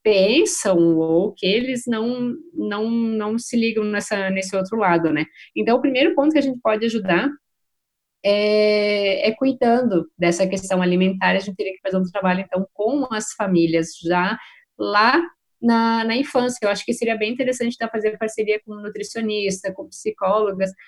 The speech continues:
pra até fazer campanhas nas escolas sobre alimentação, sobre aceitação, sobre o auto, autocuidado,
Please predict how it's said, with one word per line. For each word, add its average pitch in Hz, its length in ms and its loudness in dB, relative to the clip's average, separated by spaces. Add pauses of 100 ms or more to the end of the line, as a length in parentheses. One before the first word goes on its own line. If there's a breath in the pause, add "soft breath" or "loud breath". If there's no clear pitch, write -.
(120 soft breath)
pra 294 120 4
até 403 200 -2
fazer 427 240 4
campanhas 311 560 2
nas 240 180 -2
escolas 226 460 0
sobre 202 160 -4
alimentação, 196 800 -2 (140)
sobre 196 280 -4
aceitação, 196 920 -2
sobre 214 320 -4
o 208 60 4
auto, - 420 -4
autocuidado, 196 880 -2